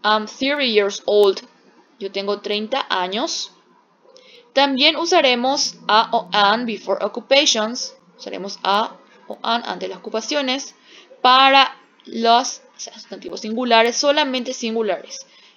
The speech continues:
I'm a student, soy un estudiante o soy una estudiante. Recordemos que I, am tampoco tiene género.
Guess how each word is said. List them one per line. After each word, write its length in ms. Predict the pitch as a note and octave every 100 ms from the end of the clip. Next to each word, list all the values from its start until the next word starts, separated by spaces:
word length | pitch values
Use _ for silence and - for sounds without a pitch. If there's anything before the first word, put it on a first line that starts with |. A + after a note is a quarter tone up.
| _ -
I'm 220 | C4 C#4
a 100 | B3
student, 480 | - C4 B3+ G#3+ G3
soy 320 | - A3 A#3+
un 180 | B3 C4
estudiante 580 | B3+ B3 A3 G#3 G#3 A#3+
o 80 | A3+
soy 180 | G#3+ -
una 220 | A#3+ A#3+
estudiante. 360 | A3+ A3 G3+ G#3
Recordemos 480 | G#3+ G#3+ G#3 G#3 A3+
que 180 | A#3+ -
I, 200 | G#3 A3+
am 160 | - G#3+
tampoco 400 | G#3+ G#3 G3+ G#3
tiene 220 | G#3 G3
género. 480 | G3+ C#4 B3 A3